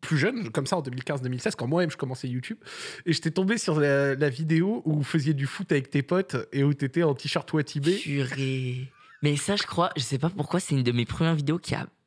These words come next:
Speaker 2: bien marché de fou.
Speaker 1: Et ben, je l'ai vu,
Speaker 2: Et on m'en
Speaker 1: celle-là.
Speaker 2: parle énormément.
Speaker 1: Et ben voilà. C'est la première vidéo que j'ai vue de toi. Et je te jure, si on m'avait dit que quelques années plus tard, ce monsieur, il aurait percé comme ça, je te jure, j'aurais pas cru.
Speaker 2: <laughs>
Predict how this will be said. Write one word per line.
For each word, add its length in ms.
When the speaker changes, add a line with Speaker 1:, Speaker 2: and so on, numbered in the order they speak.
Speaker 2:
bien 260
marché 340
de 80
fou. 200
Speaker 1:
Et 100
ben, 160
je 120
l'ai 140
vu, 180
Speaker 2:
Et 60
on 40
m'en 180
Speaker 1:
celle-là. 80
Speaker 2:
parle 300
énormément. 680
Speaker 1:
Et 60
ben 60
voilà. 340
C'est 140
la 120
première 540
vidéo 300
que 60
j'ai 140
vue 100
de 100
toi. 220
Et 80
je 60
te 80
jure, 120
si 120
on 40
m'avait 280
dit 140
que 120
quelques 440
années 200
plus 220
tard, 380
ce 120
monsieur, 560
il 160
aurait 160
percé 440
comme 200
ça, 180
je 80
te 240
jure, 200
j'aurais 220
pas 160
cru. 260
Speaker 2:
<laughs> 80